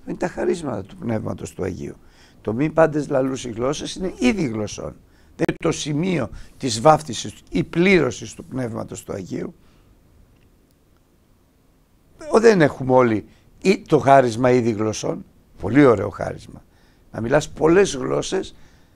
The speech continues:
ώστε άνθρωποι ξένοι από σένα να ακούνε τα λόγια του Θεού δια Πνεύματος Αγίου μέσα από το χάρισμα που σου δώσε ο Θεός, είδη γλωσσών.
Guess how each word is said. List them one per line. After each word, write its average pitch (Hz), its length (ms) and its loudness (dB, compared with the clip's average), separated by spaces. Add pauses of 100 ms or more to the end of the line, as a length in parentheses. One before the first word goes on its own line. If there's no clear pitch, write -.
(720)
ώστε 120 560 2 (240)
άνθρωποι 120 680 2 (1160)
ξένοι 170 480 4
από 120 200 -4
σένα 131 440 -6 (1600)
να 120 180 0
ακούνε 185 640 2 (880)
τα 117 120 2
λόγια 160 300 6
του 139 120 -6
Θεού 143 240 0
δια 131 180 0
Πνεύματος 120 580 -6
Αγίου 123 280 -4
μέσα 165 280 0
από - 180 -4
το 123 100 -6
χάρισμα 151 520 2
που - 120 -18
σου - 140 -16
δώσε 127 300 -10
ο 113 60 -8
Θεός, - 420 -10 (260)
είδη 143 220 -2
γλωσσών. - 500 -10